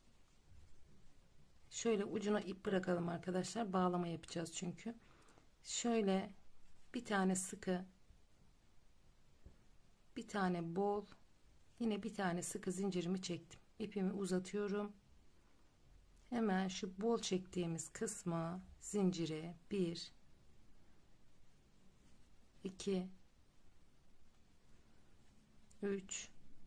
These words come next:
dört, beş, <coughs> altı,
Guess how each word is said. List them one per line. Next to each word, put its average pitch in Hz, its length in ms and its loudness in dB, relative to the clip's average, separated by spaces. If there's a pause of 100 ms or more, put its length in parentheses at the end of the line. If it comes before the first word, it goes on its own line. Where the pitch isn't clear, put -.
(1800)
dört, 180 580 0 (1900)
beş, 185 520 0 (1200)
<coughs> - 680 8 (2750)
altı, 190 580 2